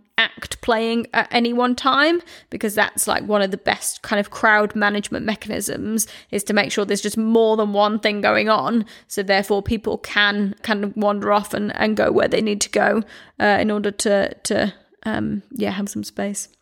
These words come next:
And so, yeah, so, but this, what this then just happened meant that we had these kind of two big crowds that were converging into, into one place. And where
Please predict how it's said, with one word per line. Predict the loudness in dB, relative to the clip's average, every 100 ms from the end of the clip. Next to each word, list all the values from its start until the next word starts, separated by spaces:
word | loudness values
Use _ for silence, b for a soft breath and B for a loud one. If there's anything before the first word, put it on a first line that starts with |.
| _ _ _ _ _ _ _ _ _ _
And | 0 2
so, | 2
yeah, | 2 4
so, | 2 0
but | 0 2
this, | 2 2
what | 0 0 0
this | 0 2
then | 2 2
just | 0 -2
happened | -6 -2 -2 -2 -4
meant | 0 2 2 -2 -2
that | -2 0
we | -4
had | 0 2 2 -2
these | -4 -4 -2
kind | -4
of | -4
two | -6 -2 -2
big | 0 0 0
crowds | 2 4 4 0 -4
that | -6 -4
were | -6
converging | -2 -2 0 2 2 0 -2 -4 -6 -8
into, | -4 -4 -4 -4 -4 -4
into | -6 -4
one | -4 -4 -6
place. | -4 -2 -2 -6 -12 -12 -14 _ -2
And | 0 0
where | 2 2 4 4 2